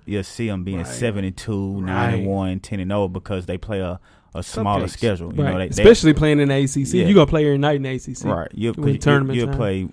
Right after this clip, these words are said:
Speaker 2: I mean, not
Speaker 1: maybe
Speaker 2: tournament
Speaker 1: one or
Speaker 2: time, but conference
Speaker 1: two
Speaker 2: play.
Speaker 1: big schools,
Speaker 2: Mm-hmm.
Speaker 1: and then you go play the, the mid,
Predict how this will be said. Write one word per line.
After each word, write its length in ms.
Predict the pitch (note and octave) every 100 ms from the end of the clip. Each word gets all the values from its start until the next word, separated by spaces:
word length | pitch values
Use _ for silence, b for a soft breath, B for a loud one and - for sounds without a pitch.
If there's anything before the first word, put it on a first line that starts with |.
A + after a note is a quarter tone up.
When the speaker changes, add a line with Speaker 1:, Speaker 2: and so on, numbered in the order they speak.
| _ -
Speaker 2:
I 40 |
mean, 80 | D3+
not 60 | C#3
Speaker 1:
maybe 80 |
Speaker 2:
tournament 200 | A2 B2
Speaker 1:
one 120 | B2+ C3
or 40 |
Speaker 2:
time, 40 | -
but 60 | C#3+
conference 220 | C3+ A#2+
Speaker 1:
two 40 | G#2+
Speaker 2:
play. 160 | G#2+ - F#2
Speaker 1:
big 180 | A#2+ B2
schools, 440 | - A#2+ G#2 G2
Speaker 2:
Mm-hmm. 400 | C#3+ D3 C#3+ D#3 F#3
Speaker 1:
and 160 | - G#2
then 200 | G2 G2
you 100 | G2
go 220 | F#2+ F2+
play 320 | F#2 G#2 F#2+
the, 260 | F2+ D#2+ D#2 -
the 120 | F2
mid, 320 | E2+ G2 G#2